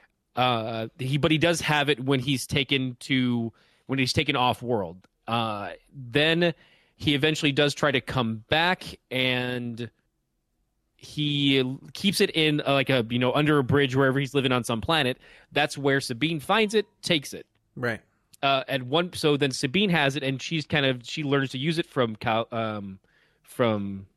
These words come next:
Speaker 2: Kanan Jarrus.
Speaker 1: Kanan Jarrus. She's trained to use it. Um, she actually ends up getting it taken away from her by, I wanna say, another Vizsla,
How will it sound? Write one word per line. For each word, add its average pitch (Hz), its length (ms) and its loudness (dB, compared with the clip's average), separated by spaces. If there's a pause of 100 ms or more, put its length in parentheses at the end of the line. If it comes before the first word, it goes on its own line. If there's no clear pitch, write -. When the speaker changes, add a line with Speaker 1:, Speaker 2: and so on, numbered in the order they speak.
(180)
Speaker 2:
Kanan 131 260 2
Jarrus. 113 280 0
Speaker 1:
Kanan 135 260 2
Jarrus. 143 580 2 (240)
She's - 220 -4
trained 139 260 0
to 123 60 2
use 165 240 2
it. 196 220 0 (560)
Um, 117 400 2
she 156 240 0
actually 147 280 0
ends 143 160 0
up 135 200 0 (200)
getting 143 220 2
it 131 140 -2
taken 165 320 0
away 139 300 2
from 135 180 0
her 113 260 0 (320)
by, 139 640 2
I 117 120 -2
wanna 175 260 -2
say, 208 220 2
another 139 500 2
Vizsla, 123 680 0